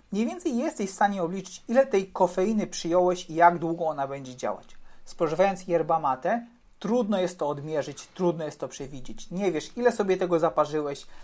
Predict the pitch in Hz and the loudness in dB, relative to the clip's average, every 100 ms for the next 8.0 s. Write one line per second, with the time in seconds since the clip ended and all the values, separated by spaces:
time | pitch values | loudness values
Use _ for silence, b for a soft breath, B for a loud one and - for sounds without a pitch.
0 | b 311 359 381 277 254 226 226 220 196 | b -2 0 0 -2 -2 4 4 4 2
1 | 185 180 180 175 - 147 139 151 143 175 | 2 0 2 2 2 -8 -2 2 4 4
2 | 180 b b 165 175 175 175 160 151 139 | 0 b b -2 0 0 0 -2 -2 0
3 | 143 - 131 143 - 127 135 131 131 165 | 0 0 -4 -4 -4 -6 -6 -10 -6 0
4 | 160 165 170 - 147 156 135 120 87 - | 2 2 0 -4 0 0 -2 -8 -8 -10
5 | b b b 233 320 349 247 220 175 160 | b b b -4 0 2 4 4 2 4
6 | 147 147 160 170 - 151 139 - 170 170 | 6 8 8 6 -4 -4 -4 0 0 0
7 | 151 - 131 - - 127 123 123 123 147 | -6 -6 -8 -8 -6 -4 -2 -4 -10 -12